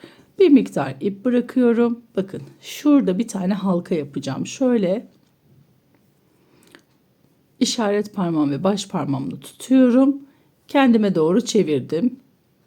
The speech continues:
Ve şuradaki birleşim noktasını sol elimdeki orta parmağım ve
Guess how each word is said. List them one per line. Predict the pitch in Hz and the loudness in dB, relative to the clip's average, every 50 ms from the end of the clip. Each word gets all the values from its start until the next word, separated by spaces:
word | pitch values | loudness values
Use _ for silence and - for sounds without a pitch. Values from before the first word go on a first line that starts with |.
| _ _ _ _ _ _ _ _ _ _ _ | _ _ _ _ _ _ _ _ _ _ _
Ve | 202 | -2
şuradaki | 202 - - - 339 359 359 370 - 214 196 - - - 165 151 233 277 - - _ _ _ - | -2 -2 -4 0 0 2 2 2 0 -2 -2 -4 -6 -6 -4 -4 -4 -6 -10 -18 _ _ _ -8
birleşim | 156 165 220 233 226 220 240 247 254 - - 277 277 262 240 | -2 2 2 4 4 4 2 2 0 -2 4 6 8 8 8
noktasını | 196 190 196 - - 170 175 - - - 147 139 139 165 220 233 - - _ _ _ _ _ | 6 4 0 -2 -4 -4 -4 -4 -4 -2 -2 0 0 -2 -4 -8 -12 -18 _ _ _ _ _
sol | - - - - 277 269 269 - | -14 -12 -2 0 0 2 2 2
elimdeki | - 190 170 156 147 143 143 143 - - - 143 156 - _ | 0 0 0 0 -2 -4 -6 -6 -8 -10 -10 -10 -10 -12 _
orta | - 180 190 196 196 - 269 269 | -4 -2 -2 -2 -2 -2 -4 -4
parmağım | - - 208 180 165 170 147 143 143 143 147 | -4 -4 -4 -4 -2 -2 -2 -2 -2 -2 -2
ve | 147 170 214 285 - | -2 -2 -2 -4 -6